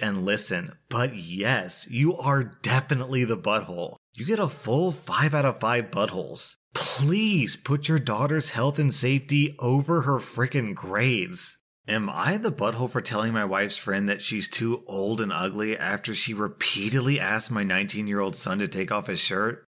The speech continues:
He was getting uncomfortable. My family had a small get-together at my house. One of my wife's friends was over.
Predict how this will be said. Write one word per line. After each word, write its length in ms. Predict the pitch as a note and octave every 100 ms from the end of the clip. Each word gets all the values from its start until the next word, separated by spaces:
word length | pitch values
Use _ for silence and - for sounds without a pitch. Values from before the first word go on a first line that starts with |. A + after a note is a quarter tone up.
| _
He 220 | - G#2+
was 160 | F3+ G#3
getting 260 | F#3 F3+
uncomfortable. 760 | E3 C3+ A#2+ C#3 A2 - - - _ _ -
My 180 | A#2+
family 320 | A#2 E3 D#3+ C#3
had 160 | B2
a 60 | G#2+
small 280 | - G2+ G2
get-together 540 | F#2 E2+ F2+ F2+ F2+
at 80 | E2
my 140 | F2
house. 520 | E2 E2+ D2 - - - _
One 220 | B2+ F3
of 80 | E3+
my 80 | D3
wife's 260 | A2 A2
friends 280 | - G#2 F#2+
was 180 | F2+ E2+
over. 400 | E2+ G1+ -